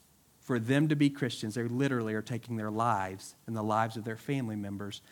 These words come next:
in their own hands every day. The government, it's not just neutral. It's not even just m-, maybe on some levels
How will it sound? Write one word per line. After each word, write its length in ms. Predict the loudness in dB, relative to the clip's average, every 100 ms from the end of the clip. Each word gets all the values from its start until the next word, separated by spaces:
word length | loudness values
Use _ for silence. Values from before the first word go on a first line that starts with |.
| -20 -8
in 120 | -2
their 160 | 0 0
own 160 | 0
hands 540 | -2 -4 -4 -4 -8 -12 _ _ _ -4
every 500 | -4 -2 -4 -4 -6 -8
day. 300 | -6 -6 -8 -14 _ _ _ _ _ -20 _ -4
The 120 | -2
government, 640 | 2 8 8 8 2 0 -4
it's 160 | 0
not 280 | 4 6 6
just 380 | 4 2 2 -12 -18 -2
neutral. 840 | 4 8 8 6 8 8 8 2 -10 -2
It's 220 | 0 6
not 260 | 10 12 10
even 320 | 8 6 6
just 600 | 8 10 10 6 -8 -12 -20 -20 -20 _ -2
m-, 140 | 0 6
maybe 360 | 8 8 8
on 120 | 6 6
some 360 | 6 6 8
levels 540 | 8 6 4 0 -2